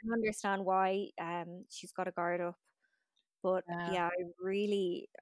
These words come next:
Speaker 1: I think I shed a little tear when she finally said to someone
Speaker 2: What was
Speaker 1: what she
Speaker 2: happening.
Speaker 1: was going through.
Speaker 2: Yeah. Yeah. And I think that also tied in with a moment,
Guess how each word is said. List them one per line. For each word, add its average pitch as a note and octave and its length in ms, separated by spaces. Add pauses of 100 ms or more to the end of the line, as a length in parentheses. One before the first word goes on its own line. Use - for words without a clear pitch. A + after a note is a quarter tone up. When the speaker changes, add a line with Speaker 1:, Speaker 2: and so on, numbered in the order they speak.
(100)
Speaker 1:
I F#3 80
think G#3 240
I G#3+ 40
shed F#3+ 280
a F#3 60
little F#3 220
tear F3+ 300
when F3 160
she F#3 220
finally F3+ 460
said F3 340
to F#3+ 120
someone E3+ 600 (1200)
Speaker 2:
What F#3 160
was F#3+ 140
Speaker 1:
what F3+ 260
she F3 120
Speaker 2:
happening. - 20
Speaker 1:
was - 180
going F3 340
through. G#3 280
Speaker 2:
Yeah. G3 280 (680)
Yeah. G3+ 380 (340)
And A3+ 240
I G#3 100
think C4 240
that A#3 160
also A3+ 300
tied G3+ 340
in G3+ 200
with F#3+ 340
a G3 60
moment, F#3 480